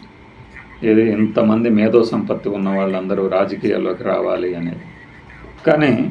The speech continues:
అంత సడన్ లుక్ అప్పర్ క్రస్ట్‌లో చూసినప్పుడు మాత్రం ఖచ్చితంగా అసలు ఒక వొకాబులరీ నేర్చుకోవాలంటే ఒక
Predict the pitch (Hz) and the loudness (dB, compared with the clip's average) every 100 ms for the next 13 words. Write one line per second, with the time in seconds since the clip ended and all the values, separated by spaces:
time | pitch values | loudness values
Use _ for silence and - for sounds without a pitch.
0 | - - - - - - - - - - | -6 -16 -20 -20 -20 -20 -20 -20 -20 -20
1 | - - - - - - - 123 151 151 | -20 -20 -16 -10 -8 -4 0 4 4 4
2 | 131 - - - - - - - - - | 4 2 -10 -20 -20 -20 -20 -20 -20 -20
3 | - - - - - 117 - 120 - 127 | -20 -20 -20 -10 -2 -2 0 -2 2 0
4 | 107 123 117 107 - 101 107 107 107 87 | 2 2 2 -2 -2 -4 -4 -4 -4 -4
5 | 117 110 90 101 95 98 - - - - | -6 -6 -4 -4 -2 -2 -2 -4 -20 -20
6 | - - - - - 131 117 117 98 98 | -20 -20 -20 -10 -2 0 2 2 2 4
7 | 131 135 143 147 139 127 123 - 120 113 | 4 6 6 8 6 4 2 0 2 2
8 | 110 98 113 98 98 95 113 | 0 0 -2 -2 0 -2 0